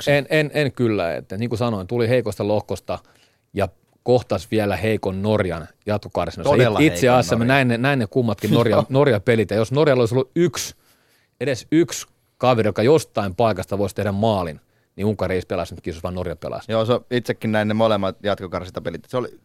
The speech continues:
Speaker 2: se oli kyllä oikeasti surkeaa jalkapalloa mielestäni.
Speaker 1: Kyllä.
Speaker 2: Siis kaiken kaikkiaan.
Speaker 1: Joo, joo, siis et, et, un-, kyllä Unkarille, et pitää niinku hirvittävästi pitää pystyä parantamaan siitä, mitä nähtiin jatkokarsinnoissa.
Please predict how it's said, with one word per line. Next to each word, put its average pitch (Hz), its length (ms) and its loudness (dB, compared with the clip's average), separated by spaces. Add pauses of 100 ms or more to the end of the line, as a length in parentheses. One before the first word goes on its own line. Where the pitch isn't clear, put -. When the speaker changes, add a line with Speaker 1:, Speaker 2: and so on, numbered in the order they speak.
(140)
Speaker 2:
se - 60 -2
oli 120 120 2
kyllä 139 220 2
oikeasti 98 360 -2
surkeaa - 680 -4
jalkapalloa 65 680 -10
mielestäni. - 640 -16
Speaker 1:
Kyllä. 92 340 -6 (260)
Speaker 2:
Siis 143 180 -4
kaiken 127 340 4
kaikkiaan. 90 460 -6 (120)
Speaker 1:
Joo, 170 160 2
joo, 110 160 2
siis 107 200 0
et, 107 160 -2
et, 113 160 -2
un-, 123 180 0
kyllä 131 180 0
Unkarille, 113 360 2 (460)
et 92 160 -8
pitää 113 260 2 (240)
niinku 107 220 -2
hirvittävästi 104 720 0
pitää 101 340 -2 (240)
pystyä 104 300 -6
parantamaan 95 560 -4
siitä, 92 220 -6
mitä 90 240 -6
nähtiin 92 300 -8
jatkokarsinnoissa. 95 680 -10